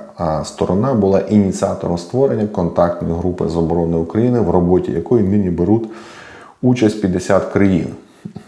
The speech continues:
Тобто фактично в цьому матеріалі, який нібито був призначений для того, щоб спростувати, а, дезінформацію від російських телеграм-каналів, іде виправдовування,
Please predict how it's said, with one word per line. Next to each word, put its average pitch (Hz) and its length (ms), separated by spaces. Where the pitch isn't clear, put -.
Тобто - 320
фактично 92 760
в - 80
цьому 95 240
матеріалі, 104 580
який 104 240
нібито 104 540
був 87 260
призначений 85 640
для 82 100
того, 87 240
щоб - 200
спростувати, - 720
а, 78 300
дезінформацію 87 1080
від 82 520
російських 85 720
телеграм-каналів, 90 1000
іде 120 340
виправдовування, 101 1300